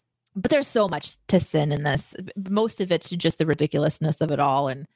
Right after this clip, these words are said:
how anyone doesn't just get the police involved, although they do, they do go to the middle of a jungle. So yeah, I found it,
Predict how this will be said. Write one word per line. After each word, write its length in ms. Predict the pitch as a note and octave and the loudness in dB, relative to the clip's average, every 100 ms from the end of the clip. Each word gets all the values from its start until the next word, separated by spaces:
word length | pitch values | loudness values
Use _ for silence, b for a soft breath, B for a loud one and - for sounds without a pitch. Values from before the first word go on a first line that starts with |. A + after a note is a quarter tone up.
| _ _ _ - | _ _ _ -2
how 280 | E3 D#3+ D#3+ | 0 2 0
anyone 560 | E3 D#3+ D3+ D#3 D#3 | -4 0 2 2 0
doesn't 300 | D3+ D3+ D3 | 0 0 -2
just 240 | D#3 - - | -4 -4 -4
get 120 | - | -6
the 60 | |
police 400 | - D#3 D3 D3 | -4 0 0 0
involved, 500 | D3 D#3 C#3 C#3 D#3 - | -2 0 0 0 -4 -4
although 340 | F3+ F#3+ F#3 F3 - | -2 0 0 -2 -2
they 160 | E3+ E3 - | -2 -2 0
do, 100 | E3+ D#3 - | 0 0 0
they 100 | D3+ | 0
do 140 | C#3+ D3 | 2 2
go 140 | C#3 | 0
to 60 | A2 | -2
the 80 | - | -4
middle 200 | - - | -4 -4
of 80 | - | -4
a 60 | |
jungle. 400 | - - - - | -6 -8 -10 -18
So 120 | - - | -10 -4
yeah, 160 | F#3+ | -2
I 20 | |
found 160 | G#3+ F4 | 0 -2
it, 120 | C4+ | -4